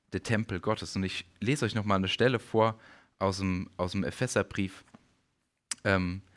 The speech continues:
Epheser zwei, Vers neunzehn bis zweiundzwanzig. „Ihr seid nun nicht mehr Gäste und Fremdlinge, sondern Mitbürger der Heiligen und Gottes Hausgenossen. Erbaut auf den Grund der Apostel und Propheten,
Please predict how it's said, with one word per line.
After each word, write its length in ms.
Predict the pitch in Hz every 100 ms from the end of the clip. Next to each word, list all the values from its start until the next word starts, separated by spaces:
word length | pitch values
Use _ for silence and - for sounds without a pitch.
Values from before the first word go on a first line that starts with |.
| - _ _
Epheser 420 | - 127 - 101
zwei, 600 | - - 104 101 120 127 - - _ _
Vers 260 | 110 107
neunzehn 440 | 113 107 113 110 101
bis 220 | 95 -
zweiundzwanzig. 1120 | - - 95 101 98 - 85 82 - 92 - - _ _ _ _ _ _ _ _ _ _ _ _ _ _ _ _
„Ihr 220 | 131 165
seid 440 | 139 143 156 156 - - -
nun 320 | 123 143 135
nicht 340 | 143 - -
mehr 160 | 127 120
Gäste 540 | 117 135 131 - 120
und 140 | 101 98
Fremdlinge, 800 | - 101 107 - 85 85 82 92
sondern 500 | - - 90 90 92
Mitbürger 960 | 95 104 135 - - 123 120 120 120 123 - - _ -
der 200 | 90 -
Heiligen 440 | 98 113 113 110
und 200 | 92 92
Gottes 460 | - 95 - - -
Hausgenossen. 640 | 92 - - 82 80 76 73 - -
Erbaut 560 | 107 110 - 113 175 -
auf 160 | 120
den 220 | - 117 107
Grund 400 | - 120 165 -
der 100 | 107
Apostel 480 | - - 143 -
und 100 | 123
Propheten, 640 | 113 117 - 120 107 82